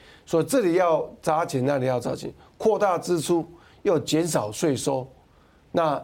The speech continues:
这一正一反的情况之下，那债台高筑会债留子孙。那这个问题有很多专家预测啊，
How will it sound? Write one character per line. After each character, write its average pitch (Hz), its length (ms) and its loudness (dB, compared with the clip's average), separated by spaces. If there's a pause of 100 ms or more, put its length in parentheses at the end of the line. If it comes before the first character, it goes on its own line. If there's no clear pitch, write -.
这 190 240 2 (100)
一 160 80 -4
正 196 280 0
一 226 80 0
反 151 200 -2
的 120 80 -2
情 139 160 -2
况 147 140 0
之 131 100 -2
下， 123 300 -2 (400)
那 143 200 0
债 196 220 2
台 135 160 0
高 143 200 0
筑 - 160 -4
会 143 160 0
债 147 220 0
留 113 180 -6
子 - 200 -8
孙。 - 240 -6 (320)
那 165 120 0
这 214 120 0
个 208 60 2
问 233 180 2
题 139 120 0
有 175 100 4
很 151 80 2
多 151 100 2
专 156 220 2
家 143 260 0 (220)
预 185 160 -2
测 131 260 0
啊， - 120 -8